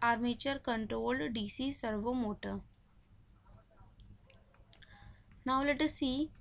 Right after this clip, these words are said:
few points. So the principle of operation of armature control D C servo motor, it will represent a feedback control system. We have seen th-,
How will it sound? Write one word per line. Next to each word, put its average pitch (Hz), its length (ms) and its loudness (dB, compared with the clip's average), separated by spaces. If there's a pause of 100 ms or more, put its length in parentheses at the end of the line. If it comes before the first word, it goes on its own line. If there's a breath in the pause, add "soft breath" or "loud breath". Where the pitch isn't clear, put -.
(160)
few 262 200 0
points. 247 600 2 (440 soft breath)
So 196 440 -2 (260)
the 202 100 -4
principle 269 720 2
of 320 240 4
operation 254 800 0
of 247 300 0
armature 240 640 4
control 233 560 0
D 233 180 0
C 247 180 -6
servo 233 320 -2
motor, 214 480 -2
it 247 120 -2
will 269 160 0
represent 254 500 2
a 285 80 0
feedback 285 600 0
control 277 360 2
system. 269 440 -2
We 262 100 2
have 269 160 6
seen 277 320 0
th-, - 120 -8